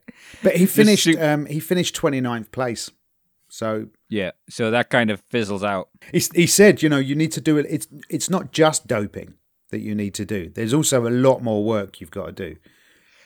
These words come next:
Speaker 2: No, no, he says it's the level of doping. So he says, "You are at the reception level of doping.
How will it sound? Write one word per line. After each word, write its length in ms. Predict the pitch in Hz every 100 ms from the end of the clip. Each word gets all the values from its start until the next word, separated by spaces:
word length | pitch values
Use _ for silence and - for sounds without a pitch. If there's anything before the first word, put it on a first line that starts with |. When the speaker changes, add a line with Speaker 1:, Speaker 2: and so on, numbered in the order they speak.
| _
Speaker 2:
No, 200 | 127 147
no, 140 | 127 139
he 140 | 139
says 200 | 151 127
it's 120 | 104
the 80 | -
level 300 | 110 117 98
of 100 | 98 -
doping. 360 | 127 131 104
So 140 | 101 104
he 100 | 107
says, 300 | 123 117 92 _ _
"You 400 | 117 180 196 -
are 160 | 120 139
at 120 | 139
the 60 | 113
reception 600 | 113 - 180 - 135 120
level 240 | 127 87 - _ _ _ _ _ -
of 120 | 104
doping. 320 | 120 110 82